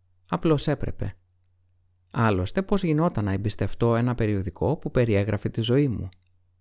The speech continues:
που προέβλεπε το μέλλον μου; Δεν γινόταν να το εμπιστευτώ. Κι όμως γινόταν, γιατί σε είκοσι οκτώ σελίδες τα είχε προβλέψει όλα. Είχε προβλέψει πως θα θέλω να βρω και το δολοφόνο.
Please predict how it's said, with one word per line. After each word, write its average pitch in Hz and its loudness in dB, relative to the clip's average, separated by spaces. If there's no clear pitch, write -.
που 135 0
προέβλεπε 135 6
το 135 0
μέλλον 131 2
μου; 92 -6
Δεν 190 2
γινόταν 131 4
να 85 -2
το 90 0
εμπιστευτώ. 92 -2
Κι - 2
όμως 104 2
γινόταν, 120 0
γιατί 123 0
σε 147 0
είκοσι 110 0
οκτώ 151 0
σελίδες 147 0
τα 147 -4
είχε 147 -2
προβλέψει - 4
όλα. 147 -2
Είχε 180 -2
προβλέψει 117 0
πως - -8
θα 147 -2
θέλω 165 0
να 151 -2
βρω 156 0
και 165 -2
το 160 0
δολοφόνο. 139 0